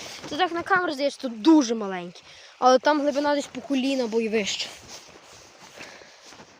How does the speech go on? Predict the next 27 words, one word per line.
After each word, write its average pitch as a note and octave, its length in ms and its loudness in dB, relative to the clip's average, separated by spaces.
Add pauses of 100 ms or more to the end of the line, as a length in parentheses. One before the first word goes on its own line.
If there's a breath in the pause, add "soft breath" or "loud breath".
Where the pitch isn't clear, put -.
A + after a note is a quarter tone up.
(600)
Ні, E4 140 -2
це D#4+ 100 -6
якийсь F4 200 -10
ковбан. B3 640 -6
Та - 100 -6
й F#4 120 -6
та, E4+ 240 0
це C4+ 120 -6
ковбан. B3+ 600 -6
Я C4 360 0
ж, - 80 -10
фу, C#4 240 -2
слава B3 300 -2
Богу. G3+ 240 -4 (1600 loud breath)
І, D4 160 4 (100)
і C#4+ 80 -6
якраз E4 480 0
ми D#4+ 80 -4
потім D#4+ 260 -4
подивилися, D#4 640 0
я C4 60 -4
потім C#4 280 -6
підбіг C#4 440 -4
через B3 360 -4
на G#3+ 180 -8
другий G#3 300 -8
день. D4+ 220 -4